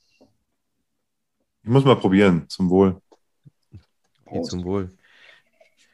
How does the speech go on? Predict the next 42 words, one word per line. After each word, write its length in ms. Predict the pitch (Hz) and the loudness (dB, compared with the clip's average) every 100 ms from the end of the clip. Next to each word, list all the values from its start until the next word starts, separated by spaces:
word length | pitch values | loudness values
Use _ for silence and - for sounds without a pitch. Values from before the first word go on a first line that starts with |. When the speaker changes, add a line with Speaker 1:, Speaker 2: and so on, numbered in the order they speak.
| _ _ _ | _ _ _
Speaker 2:
Ja, 180 | 104 104 | 0 0
und 120 | 110 | -2
das 140 | 107 | -6
ist 160 | 92 - | -8 -8
witzig. 440 | 156 - 98 - | -8 -2 -4 -4
Also 180 | 104 95 | -8 -6
wirklich, 320 | 139 - 113 | -6 -6 -6
man, 380 | 113 104 101 - _ _ _ - 110 | -4 -6 -8 -18 _ _ _ -20 -20
man 460 | 107 98 - 104 131 | -18 -16 -10 -8 -8
ist 100 | 147 | -4
dann 80 | 123 | -4
natürlich 320 | 113 127 117 | -4 -6 -4
jetzt 240 | 117 - | -4 -4
auch 140 | 110 104 | -6 -4
so 120 | 110 | -6
total, 460 | 107 - 123 131 - | -8 -6 -4 -4 -8
so 100 | 104 | -8
ein 60 | 104 | -8
bisschen 460 | 117 - 104 104 - - | -8 -8 -10 -12 -18 -10
wie 200 | 104 107 | -4 -4
im 100 | 92 | -4
Fieber 460 | - 147 127 110 | -4 -2 0 -2
zu 120 | 107 | -2
gucken, 220 | 101 120 104 | -6 -6 -4
okay, 260 | 85 95 - | -4 -6 -6
ey, 100 | - | -8
das 180 | 80 | -8
musst 140 | 107 - | -12 -12
du 60 | |
jetzt 80 | - | -12
doch 80 | - | -6
eigentlich 320 | 69 82 95 | -6 -6 -10
rauskriegen. 400 | 95 - - - | -12 -10 -16 -14
So, 260 | - - - | -14 -14 -12
so, 200 | - - | -14 -12
das, 320 | - 92 - - | -8 -8 -8 -10
das 280 | 90 - | -10 -8
riecht 300 | 107 131 - _ _ - | -8 -8 -12 _ _ -8
wirklich 520 | 110 - 110 107 - | -8 -4 -6 -6 -12
bekannt 400 | - - 123 143 | -12 -4 -2 -2
irgendwo. 520 | 90 87 85 87 113 - - - 87 - | -4 -4 -4 -4 -6 -10 -20 -20 -16 -4
Ähm, 240 | 92 | -4